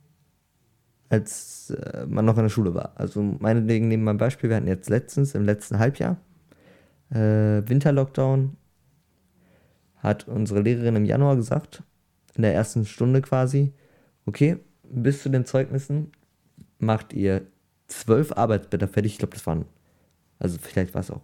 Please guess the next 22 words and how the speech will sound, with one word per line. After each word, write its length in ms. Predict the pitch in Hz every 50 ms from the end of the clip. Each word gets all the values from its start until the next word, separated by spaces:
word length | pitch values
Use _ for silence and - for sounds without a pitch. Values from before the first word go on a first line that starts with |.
| - -
nee, 180 | - 87 85
muss 200 | 87 98 113 -
ja 80 | - 101
Januar 300 | 87 87 87 87 85 87
gewesen. 280 | 87 85 90 87 92 -
Es 160 | 95 - -
waren 160 | 117 110 107
also 180 | 95 98 95 95
knapp 280 | 95 - 117 104 - -
vier 160 | - 104 98
Wochen 280 | 110 127 139 160 175 175 - - - - - - _ _ -
und 60 | -
wir 60 | 107
sollten 260 | 101 104 104 - -
zwölf 420 | - - - 120 120 127 135 - -
oder 200 | 101 101 98 -
zehn 400 | - - 123 127 127 131 131 120
Arbeitsblätter, 680 | - - 107 110 117 117 - - - 117 - 120 113
glaub 160 | 110 113 110
ich, 120 | 110 107 -
fertig 260 | - 113 113 107 -
machen. 340 | 107 107 107 110 110 110